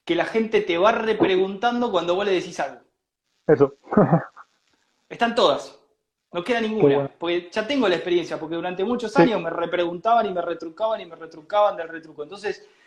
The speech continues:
Speaker 1: bueno, ahí está el Vale cuatro, ¿no? Están todas las preguntas y están las respuestas, pero con ejemplos. No está la respuesta, "No, esto por esto".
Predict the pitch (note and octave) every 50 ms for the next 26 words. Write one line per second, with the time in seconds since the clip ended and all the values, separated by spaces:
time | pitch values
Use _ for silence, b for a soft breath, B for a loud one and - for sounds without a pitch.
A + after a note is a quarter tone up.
0 | b b b b b b _ _ - - D#3+ D3 C#3+ C#3+ - - G#3+ G#3+ B3 A#3+
1 | A3 G#3 G#3 G3+ E3+ D#3+ D#3+ D#3+ - D#3+ D3 - C3 B2+ - - _ _ _ _
2 | E3 E3+ G3 A3+ A#3 B B B B B B - C#3 - F#3 F3+ F3+ - - -
3 | - D4 E4+ D#4+ B3 G#3 - F3 F3 F#3 B3 D4 - - E4 D#4 - - - _
4 | _ _ _ _ _ _ _ _ _ _ F#3 F#3+ F#3 - - D#4 E4+ D#4 C#4 -
5 | G#3+ F#3 - - - C#4 C4 - - B3 - - F#3+ F3+ F3 - F#3+ F3+ F3+ F3
6 | - - C4 A3+ F3+ D3 C#3+ C#3+ C#3 C3+ E3 E3+ - C4 B3+ A3+ G3+ - F3 D#3+
7 | - - G#3+ G#3 - F#3 E3+ F#3 E3+ F3 G3+ G#3 - A#3 - F3+ D#3 D3+ D3 -
8 | - -